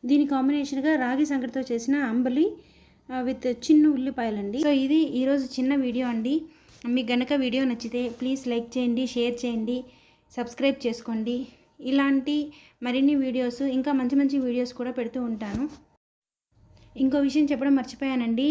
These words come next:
ఈ ముల్లంగి గింజల ప్యాకెట్ ఎంతో తెలుసా? టెన్ రూపీస్ అండి. అందులో నేను సగం గింజలే వేశాను, మిగిలిన సగం అలాగే ఉంచానండి. మీరు కూడా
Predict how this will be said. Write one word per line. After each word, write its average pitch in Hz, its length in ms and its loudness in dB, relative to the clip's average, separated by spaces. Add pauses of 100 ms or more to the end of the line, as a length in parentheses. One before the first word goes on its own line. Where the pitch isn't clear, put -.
(140)
ఈ 262 40 2
ముల్లంగి 269 460 4
గింజల 254 300 2
ప్యాకెట్ 247 360 -4
ఎంతో 247 160 -2
తెలుసా? 240 360 -6 (440)
టెన్ 247 180 2
రూపీస్ 226 300 -4
అండి. 202 240 -8 (480)
అందులో 247 280 0
నేను 262 340 2
సగం 262 380 0
గింజలే 277 280 2
వేశాను, 233 420 -2 (280)
మిగిలిన 277 320 2
సగం 277 340 2
అలాగే 247 360 0
ఉంచానండి. 233 640 -2 (1200)
మీరు 277 160 4
కూడా 285 220 2